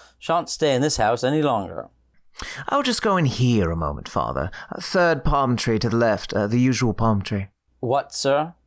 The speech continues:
Speaker 2: I beg your pardon, Father, I forgot. The conservatory, Father.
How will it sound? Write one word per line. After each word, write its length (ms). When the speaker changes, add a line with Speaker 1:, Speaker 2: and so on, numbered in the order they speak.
Speaker 2:
I 100
beg 220
your 60
pardon, 320
Father, 260
I 120
forgot. 400
The 160
conservatory, 720
Father. 540